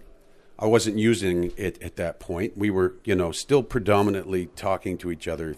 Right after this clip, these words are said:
via email. And I had this little old laptop, like a Toshiba laptop. And I got into the ho-, um,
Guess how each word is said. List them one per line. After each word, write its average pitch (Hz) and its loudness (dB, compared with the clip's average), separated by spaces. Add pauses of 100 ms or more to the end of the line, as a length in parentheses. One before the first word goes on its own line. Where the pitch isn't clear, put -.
via 87 -4
email. 85 -4 (720)
And 85 -10
I - -8
had 78 -6
this 71 -16
little 78 -14
old 85 -6
laptop, 80 -10
like - -16
a 80 -14
Toshiba 82 -8
laptop. 78 -10 (1600)
And 113 -6
I 113 -2
got 123 6
into 127 2
the 117 2 (240)
ho-, 139 0
um, 95 -2